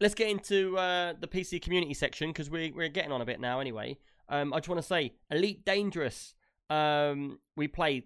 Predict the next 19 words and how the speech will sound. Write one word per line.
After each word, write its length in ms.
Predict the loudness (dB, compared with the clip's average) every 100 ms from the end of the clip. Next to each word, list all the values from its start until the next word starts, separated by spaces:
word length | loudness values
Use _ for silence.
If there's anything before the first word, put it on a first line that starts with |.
| _
two 200 | 0 0
o'clock 340 | 2 0 0
Saturday, 600 | 0 0 2 2 2 0 -10 _ 0
every 280 | 0 2 0
Saturday. 440 | 2 2 4 2
We 120 | 2
get 160 | 2 0
into 240 | 0 -2
a 40 | -2
group. 300 | 0 -2 -4
We're 140 | 0 0
actually 260 | 0 -6
working 360 | -4 -2 -2 -2
on 80 | -2
a 40 |
faction 460 | -2 -2 -2 -2 -2
at 80 | 0
the 60 |
moment. 320 | 0 0 -2